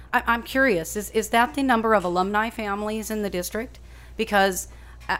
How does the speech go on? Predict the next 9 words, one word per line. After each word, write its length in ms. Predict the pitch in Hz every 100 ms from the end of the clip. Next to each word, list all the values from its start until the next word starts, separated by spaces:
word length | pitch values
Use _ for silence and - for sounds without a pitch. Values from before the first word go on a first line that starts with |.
| -
I 220 | 196 277
have 300 | 240 196 170 - -
entered 400 | 214 247 220 180
this 140 | 165 -
district 400 | 165 - - 175
as 160 | 170
an 80 | 170
at-risk 460 | 170 160 196 226 -
household, 540 | 147 123 - 139 -